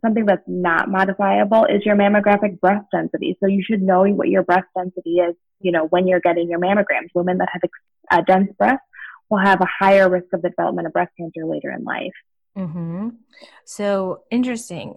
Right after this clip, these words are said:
Speaker 2: So the two biggest things that are the modifiable risk factors is your B M I and how much alcohol you drink. So,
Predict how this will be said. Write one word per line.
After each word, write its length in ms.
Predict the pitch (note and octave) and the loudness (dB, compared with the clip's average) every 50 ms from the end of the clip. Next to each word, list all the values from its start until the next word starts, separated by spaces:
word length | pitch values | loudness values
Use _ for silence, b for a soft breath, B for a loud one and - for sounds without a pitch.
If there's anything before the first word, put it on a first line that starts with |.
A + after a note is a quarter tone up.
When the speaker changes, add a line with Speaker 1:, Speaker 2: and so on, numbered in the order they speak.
| - | -18
Speaker 2:
So 360 | - - A#3 A3+ A3 G#3+ G#3 | -12 -8 -4 -4 -2 -2 -4
the 100 | G3 G#3 | -4 -6
two 220 | G3+ - - C4 C4+ | -10 -8 -6 -4 -2
biggest 320 | B3+ C#4 C#4 D4 D4 - | -2 -2 -2 -4 -6 -6
things 400 | - F#3+ F3+ F3 E3+ F3 F3 - - | -4 -4 -4 -4 -4 -6 -10 -12 -14
that 260 | F#3+ F3+ E3+ D#3+ D3 - - | -10 -6 -4 -4 -4 -4 -4
are 220 | E3+ D#3+ D#3+ - - | -4 -4 -4 -6 -6
the 100 | F3+ F3 | -6 -6
modifiable 680 | E3+ E3 D#3 D#3 F3 E3+ - F3+ E3 E3 E3+ F3 E3+ D#3+ | -4 -2 -2 -2 -4 -4 -6 -6 -4 -4 -4 -4 -4 -4
risk 280 | E3+ D#3 D3+ - - | -6 -8 -8 -8 -10
factors 480 | - D3 D3+ - - C3 G#2+ A2+ C3+ - | -10 -10 -10 -8 -8 -6 -6 -6 -8 -8
is 360 | - F3+ E3+ D#3+ D#3+ D#3 D3+ B B B B - | -6 -4 -4 -4 -4 -4 -6 B B B B -8
your 160 | - F#3 F#3+ | -4 -2 -2
B 160 | F3+ F3 E3+ D#3 | -2 -2 -2 -2
M 140 | D#3+ E3 | -2 0
I 340 | D3+ C#3+ C#3+ E3+ A#3+ D4+ D4 - B B B B B - | 0 0 0 0 0 -2 -2 -6 B B B B B -6
and 460 | F#3+ F#3+ F3+ F3 E3+ E3 E3 E3 E3 | -4 -2 0 0 0 0 0 -2 -4
how 200 | D#3+ - - F3 | -6 -6 -4 -4
much 220 | E3 D#3 D3+ D3+ - - | -2 -2 -2 -4 -4 -6
alcohol 580 | D#3 D#3 D3+ D#3+ D#3+ - D3+ G2+ E2 E2+ E3+ - | -8 -6 -6 -6 -6 -6 -4 -4 -4 -6 -8 -10
you 340 | - F3 E3+ E3 D3+ C#3+ - - - | -12 -8 -6 -6 -6 -6 -6 -10 -10
drink. 380 | - E3+ - E3+ - D#3+ B B B B B B B B B B B B B B | -8 -8 -8 -8 -8 -12 B B B B B B B B B B B B B B
So, 640 | _ - - - A#3 A3 A3 A3 G#3+ G#3 - - - | _ -16 -6 -2 0 0 0 0 -2 -4 -6 -8 -12